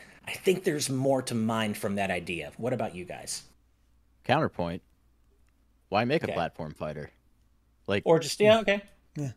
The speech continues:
Speaker 2: you could make something completely different with all this
Speaker 1: <coughs>
Speaker 2: PlayStation I P, and
Speaker 3: Mm-hmm.
Speaker 2: it wouldn't have to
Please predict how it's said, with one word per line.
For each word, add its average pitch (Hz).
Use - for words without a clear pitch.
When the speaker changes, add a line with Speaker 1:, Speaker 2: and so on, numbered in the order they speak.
Speaker 2:
you 123
could 202
make 156
something 143
completely 120
different 101
with 90
all -
this -
Speaker 1:
<coughs> 214
Speaker 2:
PlayStation 98
I 92
P, 87
and 117
Speaker 3:
Mm-hmm. -
Speaker 2:
it 117
wouldn't 110
have 113
to 139